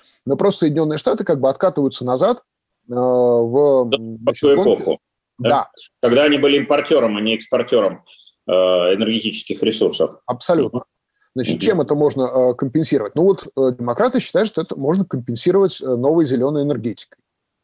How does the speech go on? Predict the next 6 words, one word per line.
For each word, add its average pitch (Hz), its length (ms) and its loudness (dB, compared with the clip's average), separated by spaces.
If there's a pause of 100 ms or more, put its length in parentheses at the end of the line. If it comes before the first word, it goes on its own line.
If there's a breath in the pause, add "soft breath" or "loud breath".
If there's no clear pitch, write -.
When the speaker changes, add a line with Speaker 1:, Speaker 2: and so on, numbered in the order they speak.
(160)
Speaker 1:
Ну 120 200 -4 (100)
вот. 95 100 -18 (1000 loud breath)
Есть 170 240 2
Speaker 2:
Солнечные 139 280 2 (220)
панели, 147 640 2
ветряки, 120 680 0